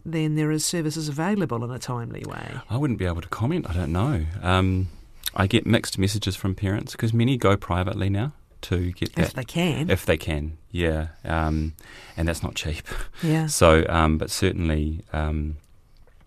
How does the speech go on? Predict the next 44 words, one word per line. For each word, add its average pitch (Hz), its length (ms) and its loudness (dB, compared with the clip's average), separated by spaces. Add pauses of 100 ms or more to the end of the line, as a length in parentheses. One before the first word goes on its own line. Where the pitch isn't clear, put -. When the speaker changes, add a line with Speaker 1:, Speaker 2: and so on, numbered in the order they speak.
(160)
Speaker 2:
I 80 100 -2
can 80 140 -4
only 76 120 -2
speak - 260 -4
about - 240 -4
Wellington, 80 380 0
and 73 120 0
it's - 180 -8
not 78 120 0
an 76 120 -4
official 78 480 -4 (180)
opinion, 82 460 -4
but 78 200 -2 (520)
some 90 220 0
of 80 60 0
the 82 40 0
families 80 300 0
I'm 80 160 0
working 80 280 -2
with 80 120 -4
are 80 40 -4
getting 80 280 -4
in 76 100 -4
publicly 82 440 -6
relatively 90 560 -2
quickly. - 540 -8
Speaker 1:
Yeah. 151 240 -2 (100)
Speaker 2:
But 82 100 0
I 82 40 0
think - 180 -2
it - 20 -6
would 82 140 -2
vary 76 260 0
around 76 220 -2
the 76 80 -4
country - 360 -4
'cause 82 180 0
Speaker 1:
Yeah. 78 40 0
Speaker 2:
it's - 100 -6
such - 280 -4
a 85 40 0
frequent 80 640 -4
operation. 76 640 -4
Speaker 1:
Yeah. 143 240 -2